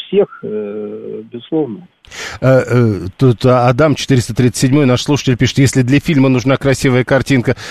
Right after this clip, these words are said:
Speaker 2: Но это тоже один из вариантов. Но вот смотрите, до этого был тоже большой список.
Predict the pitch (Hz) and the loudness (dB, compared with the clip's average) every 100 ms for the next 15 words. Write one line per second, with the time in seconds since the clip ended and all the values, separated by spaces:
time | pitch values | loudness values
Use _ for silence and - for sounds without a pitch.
0 | - 170 190 214 165 143 139 143 151 127 | 0 0 2 0 2 2 2 2 0 0
1 | 160 214 185 151 156 143 160 160 160 127 | 0 0 0 -2 0 0 0 2 0 0
2 | - - 123 170 196 175 151 180 214 190 | -4 -4 0 2 2 0 2 0 2 0
3 | 143 143 135 151 135 - 147 127 | 2 0 0 -2 -2 -2 -2 -2